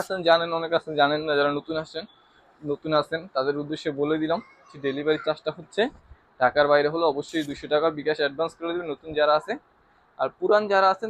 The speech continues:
তারা ফুল cash on delivery পেয়ে যাবেন, কোনো সমস্যা নেই। এবং যারা হচ্ছে আমাদের কাছ থেকে নতুন নেবেন তারা প্রথমবার বিকাশ করবেন, দ্বিতীয়বার যখন নেবেন তখন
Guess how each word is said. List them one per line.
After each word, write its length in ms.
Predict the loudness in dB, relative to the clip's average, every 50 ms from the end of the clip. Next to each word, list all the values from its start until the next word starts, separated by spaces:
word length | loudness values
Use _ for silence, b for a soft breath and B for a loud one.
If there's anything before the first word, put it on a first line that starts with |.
| -2
তারা 120 | 0 0 -2 -2
ফুল 140 | -2 -6 -6 -2 -2
cash 160 | -2 -2 -2 -4
on 60 | -4 -2
delivery 320 | -2 -2 -2 -2 -4 -4 -4 -4
পেয়ে 140 | -4 -4 -2
যাবেন, 160 | -4 -6 -6 -8 _ -8
কোনো 140 | -6 -6 -6 -4 -6
সমস্যা 300 | -6 -6 -8 -12 -10 -8 -6 -6
নেই। 80 | -6 -8 _ _ _ _ _ _ _ _ _ _ _ _ _ _ _
এবং 120 | -10 -10 -8 -2 2
যারা 180 | 2 4 4 4 4
হচ্ছে 200 | 2 -2 0 0 0 2
আমাদের 200 | 2 0 -2 -2
কাছ 80 | -4 -4 -4
থেকে 140 | -6 -6 -6 -6
নতুন 160 | -6 -6 -6 -4 -4
নেবেন 200 | -4 -4 -4 -2 0
তারা 100 | 0 0 2
প্রথমবার 360 | 0 -6 -6 -6 -4 -2 -2 0 -2
বিকাশ 200 | -2 -4 -4 -6 -4 -6
করবেন, 200 | -4 -2 -2 -4 -2
দ্বিতীয়বার 380 | -4 -4 -2 -2 0 2 2 2 2 0
যখন 180 | -4 -4 -6 -8 -6
নেবেন 180 | -4 -4 -4 -6 _ _ _ _ _ _ _ _ _ -6
তখন 180 | -6 -4 -6